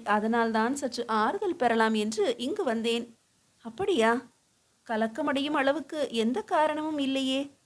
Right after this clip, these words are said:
சில பொழுது நம் மனம் அப்படித்தான் இருக்கும். பிறகு எல்லாம் சரியாகிவிடும்." "இல்லை, விடியற் காலையில் ஒரு கெட்ட கனவு கண்டேன். விழித்து கொண்ட பிறகு அதே நினைவாக உள்ளது. அதனால் ஏதேனும் தீங்கு விளையப் போகிறதோ என்று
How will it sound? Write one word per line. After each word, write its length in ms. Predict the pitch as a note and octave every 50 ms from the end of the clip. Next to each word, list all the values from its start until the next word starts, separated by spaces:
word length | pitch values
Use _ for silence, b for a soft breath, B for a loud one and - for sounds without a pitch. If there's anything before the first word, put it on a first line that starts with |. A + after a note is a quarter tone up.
| _ _ -
சில 180 | - - A#3+ A#3+ A#3
பொழுது 380 | A#3 A3+ A3 A#3 A#3 A3 B3 B3 A#3+ -
நம் 200 | - A#3+ A#3 A3+
மனம் 320 | A3 G#3+ G#3 A3 A#3 A#3+ A#3
அப்படித்தான் 520 | A#3 A#3 A3+ - A3+ B3 A3+ F#4+ A4+ A#4
இருக்கும். 400 | G4+ A#3+ A3 G#3+ - A3+ A3 G#3+ -
பிறகு 300 | - C#4+ C#4 C#4 C#4 C#4 A#3+
எல்லாம் 360 | G#3+ G#3 G3+ G#3 C4 G#4+ A4+ -
சரியாகிவிடும்." 680 | - C4 A#3 B3+ F4+ G#4 E4+ D#4 A3+ A3 G3+ G#3+ A3 G#3+ A3 - - _ _ _ _ _ _ _ _ _ _ _ _ _ _ -
"இல்லை, 300 | A#3+ A3+ A3 A#3+ C#4 C4+ - - - -
விடியற் 380 | G#3 A3 G#3 G#3+ A#3+ B3+ B3+
காலையில் 560 | - B3+ A#3 A3 A3 B3 A#3+ A3 A3 G#3+ B3 -
ஒரு 200 | - A#3 G#3+ G#3+ G#3+
கெட்ட 340 | - - A3+ A3 - - F#3+
கனவு 320 | - A3+ G#3 B3 D#4+ G#4 E4+
கண்டேன். 400 | - A3 A3+ A3 A3+ A3+ A3 - - _ _ _ -
விழித்து 340 | A3+ G#3 G3 A#3 A#3 C4+ C4
கொண்ட 220 | C4 B3 A#3+ A#3 A#3
பிறகு 380 | A#3+ A#3+ A3+ A#3 B3 A#3+ A3+ A3 B3 C4
அதே 260 | - G3+ G3+ F#3+ G#3 A3 C4+
நினைவாக 440 | D#4 C#4+ A3 G#3+ B3+ F#4+ G#4 G4 D4 C4+
உள்ளது. 360 | A3 A3+ A3+ A#3 G#3+ A#3 A#3+ A#3+ A#3+ - b b b b b b b -
அதனால் 440 | G3+ G#3+ A3 A3+ A3+ A#3+ B3+ C4+ C4+
ஏதேனும் 500 | B3 A#3+ A#3 G#3+ A#3 A#3 A#3+ B3 B3 A#3
தீங்கு 320 | A#3+ A3+ G#3+ A3+ C4+ D4+ D#4+
விளையப் 320 | D4 C4+ B3 B3 A#3 A#3
போகிறதோ 400 | A#3 A3+ B3+ B3 A3+ A3 A3+ E4 G#4+ G#4
என்று 320 | E4+ A#3+ B3 A#3+ B3 B3